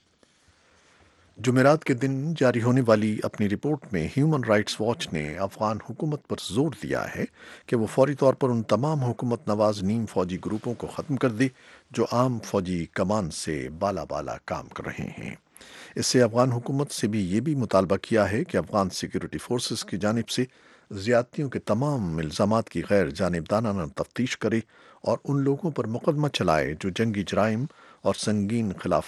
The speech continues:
ورزیوں کے ذمہ دار ہیں۔ ہیومن رائٹس واچ نے سن دو ہزار سترہ کے آخر سے لے کر سن دو ہزار انیس کے وسط تک کی مدت میں چودہ ایسے معاملات کا پتہ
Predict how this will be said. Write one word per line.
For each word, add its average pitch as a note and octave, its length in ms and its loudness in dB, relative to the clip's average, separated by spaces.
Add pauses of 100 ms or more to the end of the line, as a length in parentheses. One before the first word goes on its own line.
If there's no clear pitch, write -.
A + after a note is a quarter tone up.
(120)
ورزیوں F#2+ 380 -8
کے D#2+ 240 -8 (140)
ذمہ D2+ 180 -6
دار - 380 -6
ہیں۔ - 140 -8 (720)
ہیومن B2+ 240 4
رائٹس A2+ 320 4
واچ B2 260 2
نے C#3+ 140 0
سن A#2 320 -2
دو G#2+ 160 0
ہزار G2+ 200 2
سترہ D3+ 360 -4
کے B2+ 140 -2
آخر G#2+ 300 2
سے - 160 -6
لے G2 160 2
کر A2+ 160 0 (540)
سن A#2+ 260 -2
دو G#2+ 160 -4
ہزار G#2+ 240 2
انیس B2+ 420 0
کے F#2 200 0
وسط G2 300 0
تک G#2+ 140 -2
کی - 100 -6
مدت F2+ 440 -2
میں A2+ 80 0 (220)
چودہ C#3 480 0
ایسے G#2+ 340 -6
معاملات F#2+ 520 -4
کا - 80 -10
پتہ - 200 -6